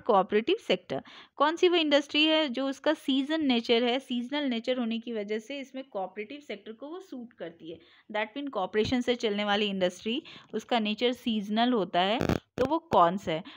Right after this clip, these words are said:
वैसे तो, अ, कोऑपरेटिव सेक्टर में बहुत सी इंडस्ट्री मैंने आपको बताई हैं, जैसे कि, अ, डेयरी की इंडस्ट्री हो सकती है या फिर, अ, जूट की इंडस्ट्री भी होती है। लेकिन यहाँ पर स्पेशली जो है कोऑपरेटिव सेक्टर तो मैंने बताया,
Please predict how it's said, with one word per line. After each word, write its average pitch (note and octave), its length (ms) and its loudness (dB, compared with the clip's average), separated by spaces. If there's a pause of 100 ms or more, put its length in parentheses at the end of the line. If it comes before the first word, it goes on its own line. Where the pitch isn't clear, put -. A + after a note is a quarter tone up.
(140)
वैसे C4+ 260 4
तो, D#4+ 260 8
अ, G#3 260 8
कोऑपरेटिव G#3 480 4
सेक्टर A#3+ 340 -2
में A#3+ 180 2
बहुत G3+ 260 2
सी B3+ 80 4
इंडस्ट्री A#3 380 4
मैंने A3 220 4
आपको G#3+ 240 2
बताई F#3+ 320 6
हैं, G3 180 2
जैसे F#3+ 300 4
कि, G#3+ 300 0 (340)
अ, F#3 360 8
डेयरी F#3+ 400 6
की A3 120 2
इंडस्ट्री G3+ 400 6
हो G3 100 6
सकती F#3 380 0
है F3+ 220 8
या F3 180 6
फिर, F#3 280 0
अ, F3 400 4
जूट G#3+ 380 -2
की A3+ 120 -2
इंडस्ट्री G3 420 2
भी G3 200 2
होती F3+ 440 -2
है। F#3 160 2 (340)
लेकिन C4+ 300 4
यहाँ A#3 300 6
पर C#4 240 4
स्पेशली C4 640 4
जो C4+ 140 4
है C4 140 6
कोऑपरेटिव A3+ 520 2
सेक्टर B3 300 0
तो D4 200 0
मैंने C4+ 240 4
बताया, F#3+ 560 4